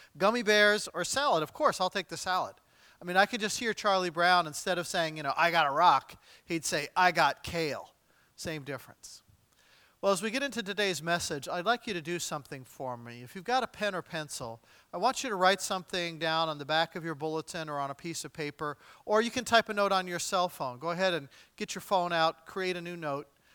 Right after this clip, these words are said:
I'd like everyone to jot down your answer to this very simple question.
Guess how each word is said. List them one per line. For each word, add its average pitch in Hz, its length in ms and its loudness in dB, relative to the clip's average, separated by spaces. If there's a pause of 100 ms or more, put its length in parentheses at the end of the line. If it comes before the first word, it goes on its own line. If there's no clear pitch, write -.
(200)
I'd 190 100 0
like 208 220 4
everyone 262 340 -2
to 202 80 0
jot 185 380 4
down 180 340 0
your 160 240 -8
answer 170 560 -6
to 165 240 -8
this 151 360 -8
very 175 340 -2
simple 165 400 -8
question. 143 560 -6